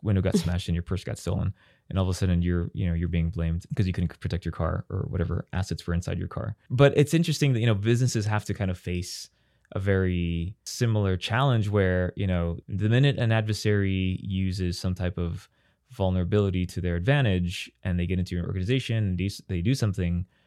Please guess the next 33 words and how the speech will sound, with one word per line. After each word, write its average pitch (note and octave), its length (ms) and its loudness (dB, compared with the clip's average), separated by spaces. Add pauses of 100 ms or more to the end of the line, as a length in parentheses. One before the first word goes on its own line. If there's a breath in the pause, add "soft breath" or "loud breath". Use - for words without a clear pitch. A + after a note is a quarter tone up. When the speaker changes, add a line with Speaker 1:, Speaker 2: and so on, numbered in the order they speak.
(180)
Speaker 1:
right? F2+ 240 -2
It's - 160 -6
a F#2 40 0
lot F2 160 2
of F2 120 -2
finger E2+ 260 -2
pointing. F2+ 480 -4 (100)
And F2+ 200 -2
so F2+ 400 -2
I G2+ 60 -4
would A2 140 -4
love D3 160 2
your C#3 100 2
feedback G#2 540 0
on F#2 640 -2 (220)
effective B2+ 520 -2
ways G2 440 2
for F#2 160 -6
patching B2 600 0
or, G#2 140 2
like, F#2+ 220 0
you A2 40 -4
know, F#2+ 120 0
what's B2 240 2
your F3 80 0
opinion A2 320 0
on F2+ 100 -2
this, F2 220 -8
right? F#2 160 -6
Because F#2 220 -4
it F#2 100 -4
feels A2 240 -2
like F#2+ 200 -4